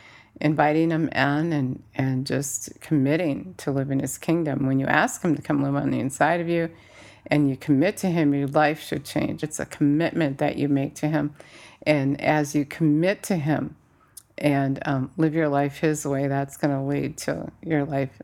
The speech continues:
living with him in heaven. You gotta be, come in agreement with him.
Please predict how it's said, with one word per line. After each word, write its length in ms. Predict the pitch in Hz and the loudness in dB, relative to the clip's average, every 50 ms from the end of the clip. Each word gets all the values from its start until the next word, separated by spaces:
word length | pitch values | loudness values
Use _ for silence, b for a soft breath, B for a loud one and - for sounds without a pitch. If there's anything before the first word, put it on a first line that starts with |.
| - | -10
living 380 | 214 175 151 139 147 143 139 135 | -2 -2 0 2 2 2 0 0
with 140 | 131 135 135 | -2 -4 -4
him 260 | - 139 131 131 147 | -2 -2 -2 -2 -2
in 120 | 143 123 | -2 -4
heaven. 360 | 131 139 165 180 196 160 147 | -2 -2 -2 0 0 0 -2
You 60 | 135 131 | 0 0
gotta 220 | 139 135 135 135 | -2 -2 -2 -2
be, 140 | 160 170 151 | -2 -4 -6
come 340 | - - - - 185 202 196 | -6 -6 -2 0 0 2 2
in 120 | 185 170 | 2 2
agreement 680 | 151 135 135 - 165 170 180 190 180 151 147 147 - - | 0 -2 0 0 2 2 2 2 0 0 0 -2 -4 -2
with 260 | - 156 160 160 156 | 0 0 0 0 -2
him. 260 | - - 135 131 - | -2 -2 -2 -2 -2